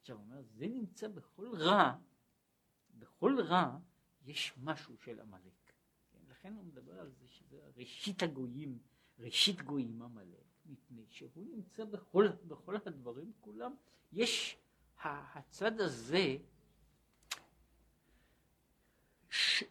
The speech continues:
שעומד על ה-, ההיפוך בלי טעם,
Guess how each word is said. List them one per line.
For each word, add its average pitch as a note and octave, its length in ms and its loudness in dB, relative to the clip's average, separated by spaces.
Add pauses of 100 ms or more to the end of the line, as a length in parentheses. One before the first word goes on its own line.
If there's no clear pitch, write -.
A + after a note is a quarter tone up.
שעומד E3 800 -2 (100)
על C#3+ 280 -14
ה-, C3 460 -18 (360)
ההיפוך - 1000 -10 (300)
בלי D3+ 300 -8 (120)
טעם, B2 320 -10